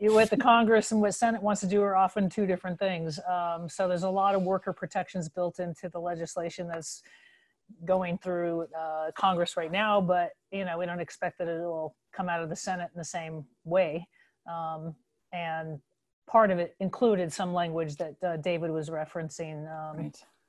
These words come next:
Speaker 1: that Adam Schiff was talking about. Um,
Speaker 2: Mm-hmm.
Speaker 1: yeah, it, it's, it's, it's a challenge though. You know, I mean, obviously that's, uh, you're, you're trying to,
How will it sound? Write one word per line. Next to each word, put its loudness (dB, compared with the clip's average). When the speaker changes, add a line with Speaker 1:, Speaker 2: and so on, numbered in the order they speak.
Speaker 1:
that -6
Adam -2
Schiff -8
was -10
talking -8
about. -12
Um, -12
Speaker 2:
Mm-hmm. -12
Speaker 1:
yeah, 2
it, -2
it's, -8
it's, -10
it's -8
a -8
challenge 0
though. -10
You -4
know, 0
I -2
mean, -6
obviously -6
that's, -6
uh, -12
you're, -4
you're -4
trying 6
to, 2